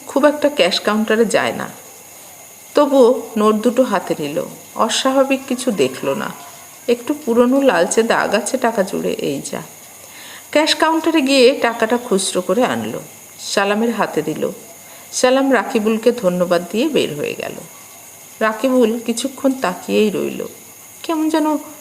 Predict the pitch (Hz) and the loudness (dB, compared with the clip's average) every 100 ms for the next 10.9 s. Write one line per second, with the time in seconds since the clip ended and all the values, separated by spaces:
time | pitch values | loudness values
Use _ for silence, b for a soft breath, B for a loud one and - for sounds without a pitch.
0 | - 220 202 208 226 240 254 302 262 196 | -6 -4 -4 -2 0 0 0 0 2 0
1 | 170 165 147 139 131 - - - 107 85 | -2 -4 -4 -2 -2 -2 -4 -4 -4 -6
2 | - - - - B B B B B B | -10 -16 -20 -20 B B B B B B
3 | 226 254 294 - 320 320 233 233 233 269 | 2 2 2 -2 0 2 4 4 4 2
4 | 277 254 262 262 202 220 233 247 202 196 | 4 4 2 2 2 4 4 4 2 0
5 | - 190 139 - 175 240 - 147 147 151 | 0 0 0 0 -2 -2 -4 0 0 -2
6 | - 208 - 131 131 - 123 151 - - | -4 -4 -2 -2 -2 -6 -10 -10 -12 -12
7 | - - - - - - 214 254 247 302 | -20 -20 -20 -20 -20 -8 2 2 4 2
8 | 254 214 233 233 262 262 - 240 208 - | 2 0 -2 0 -2 0 4 4 4 2
9 | 196 208 202 202 233 233 233 247 247 240 | -2 0 -2 -2 -4 -2 0 2 0 -2
10 | 269 262 - 185 - - 151 117 - | -4 -4 -2 -2 -2 -6 -6 -6 -8